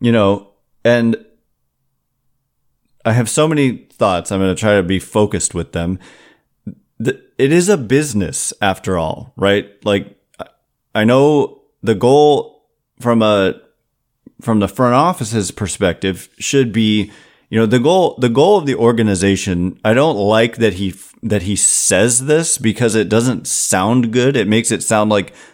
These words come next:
the goal is to break even, but he's referring, in my opinion, to the, like, he's being asked about the finances and he says, "The goal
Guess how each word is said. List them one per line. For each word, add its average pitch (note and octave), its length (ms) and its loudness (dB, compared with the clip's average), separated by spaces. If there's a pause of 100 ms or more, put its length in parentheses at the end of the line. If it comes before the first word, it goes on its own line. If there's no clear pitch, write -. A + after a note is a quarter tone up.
the F#2+ 560 0
goal A2+ 600 2 (300)
is A2+ 200 0
to G#2+ 100 -4
break G#2+ 240 0
even, F#2+ 240 0
but G#2 140 0
he's B2+ 240 0
referring, D3 680 0
in A#2 160 0
my B2 140 2
opinion, A#2 680 0 (320)
to C3 140 2
the, A#2 440 0 (140)
like, G#2+ 420 0 (220)
he's B2+ 240 -2
being D3 340 -2
asked B2+ 340 -2
about A#2+ 200 2
the G#2+ 80 -2
finances A2+ 920 -2
and G#2+ 120 2
he A2+ 60 4
says, G2 400 -2
"The A#2+ 160 2
goal B2 500 2